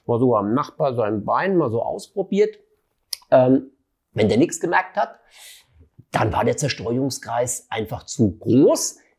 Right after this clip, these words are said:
Wenn der plötzlich aufschrie, <laughs> dann war man genau im Brennpunkt. Brennpunkt auch deshalb, weil meistens danach dann die eigene Wange ziemlich gebrannt hat. So,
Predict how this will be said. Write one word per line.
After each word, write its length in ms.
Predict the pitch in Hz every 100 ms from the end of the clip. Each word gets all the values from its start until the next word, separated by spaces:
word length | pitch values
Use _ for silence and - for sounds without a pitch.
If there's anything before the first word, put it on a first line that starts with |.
| -
Wenn 360 | 92 110 180
der 100 | 185
plötzlich 420 | 170 143 - 107
aufschrie, 680 | - 156 - - 165 311 269
<laughs> 80 | 139
dann 400 | - - 233 202
war 160 | 92 98
man 220 | 135 170
genau 420 | 139 90 90 127
im 360 | - 202 247 -
Brennpunkt. 640 | - - 156 - 110 92 - - - _ -
Brennpunkt 400 | 101 120 131 127
auch 180 | 120
deshalb, 440 | - 127 156 151 -
weil 280 | 117 127 127
meistens 400 | - 98 120 127
danach 340 | - 95 113 -
dann 140 | 107
die 160 | 92 -
eigene 460 | 95 101 117 107 _
Wange 480 | 76 76 - 156 147
ziemlich 640 | - 120 107 95 - -
gebrannt 460 | - 110 82 87 80
hat. 200 | - - _
So, 380 | - 117 143 95